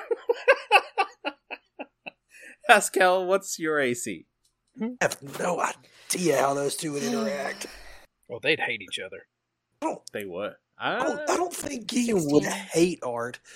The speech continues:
Speaker 2: It depends entirely on how helpful Art feels like being.
Speaker 1: What's that? Was that a fifteen or a sixteen, Jackie?
Speaker 4: Sixteen.
Speaker 1: I still did not catch it.
Speaker 4: One six.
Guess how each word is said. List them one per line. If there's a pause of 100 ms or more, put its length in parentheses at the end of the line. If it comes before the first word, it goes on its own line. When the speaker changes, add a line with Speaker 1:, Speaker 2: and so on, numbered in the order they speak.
(220)
Speaker 2:
It
depends
entirely
on
how
helpful
Art
feels
like
being. (500)
Speaker 1:
What's
that? (120)
Was
that
a
fifteen
or
a
sixteen,
Jackie?
Speaker 4:
Sixteen. (500)
Speaker 1:
I
still
did
not
catch
it.
Speaker 4:
One
six.